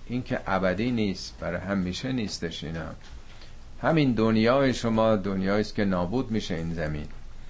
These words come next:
و جاء ربک والملک صفا صفا، اشاره به قیامت این فصل، در واقع می‌شه گفت که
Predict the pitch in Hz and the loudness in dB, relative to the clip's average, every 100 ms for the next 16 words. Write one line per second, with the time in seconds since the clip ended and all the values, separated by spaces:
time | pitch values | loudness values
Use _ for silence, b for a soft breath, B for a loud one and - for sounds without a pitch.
0 | B B B B - - 90 95 110 131 | B B B B -12 -6 0 2 4 6
1 | 139 120 117 131 143 135 131 135 127 120 | 6 6 6 4 4 2 2 4 6 6
2 | 113 110 127 143 135 131 120 - 139 139 | 6 6 6 4 4 2 0 2 2 0
3 | - 127 120 110 131 120 - 101 80 95 | 2 4 4 4 2 2 4 6 6 4
4 | 107 107 117 104 104 101 110 98 85 107 | 4 4 4 2 2 4 2 2 0 0
5 | 104 107 107 - 110 98 92 92 90 98 | 2 2 2 2 2 4 2 0 0 0
6 | 98 - 92 98 - 107 | 0 -2 -2 -2 0 0